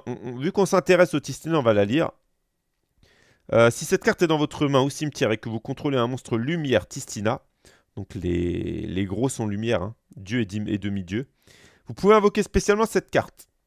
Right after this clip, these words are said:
Vous pouvez cibler un monstre Tistina ou une carte face recto que vous contrôlez, détruisez-le, puis ajoutez une carte Tistina depuis votre deck à votre main. C'est une invoque spé, une tuto. C'est pas fou.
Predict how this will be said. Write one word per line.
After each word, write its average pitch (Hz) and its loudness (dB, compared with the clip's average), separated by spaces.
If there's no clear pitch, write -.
Vous - -20
pouvez 151 6
cibler 208 2
un 196 6
monstre 202 -2
Tistina 185 0
ou 233 -4
une 214 -6
carte - 0
face 185 0
recto 185 -4
que - -4
vous 127 -4
contrôlez, 160 -2
détruisez-le, 156 0
puis 170 6
ajoutez 151 4
une 156 -2
carte - -2
Tistina 151 -6
depuis 120 -12
votre - -6
deck 101 -2
à 101 6
votre 110 -4
main. 104 -4
C'est - -6
une 127 2
invoque 151 6
spé, 170 6
une 165 -4
tuto. 175 4
C'est - -14
pas 269 4
fou. 139 -12